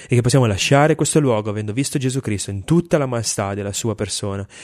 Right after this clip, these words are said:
E mentre stai ancora pregando, meditando e contemplando il nostro benedetto Cristo, potrebbe essere buono se dessi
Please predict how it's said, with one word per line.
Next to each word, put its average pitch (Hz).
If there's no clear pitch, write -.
E 131
mentre 135
stai -
ancora 113
pregando, 107
meditando 104
e 101
contemplando 107
il 95
nostro 104
benedetto 101
Cristo, 117
potrebbe 117
essere 104
buono 110
se 107
dessi 104